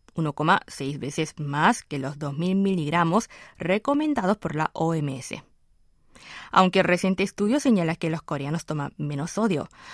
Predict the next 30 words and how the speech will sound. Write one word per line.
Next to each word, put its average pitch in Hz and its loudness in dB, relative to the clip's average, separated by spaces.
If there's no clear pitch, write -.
unos 165 0
dos 156 -4
mil 160 -2
quinientos 170 0
miligramos 165 0
diarios 190 2
y 143 -8
cantidad 165 0
inferior 170 -2
a 156 -4
los 143 -6
datos 156 -4
previos, 180 0
dicha 190 2
cantidad 202 6
aún 151 0
sigue 156 -4
siendo 160 -2
preocupante. - -6
El 233 4
equipo 294 4
de 339 2
investigación 311 0
dividió 233 2
a 226 8
los 208 2
participantes 170 0
en 147 -2
cinco 220 2
grupos 190 -2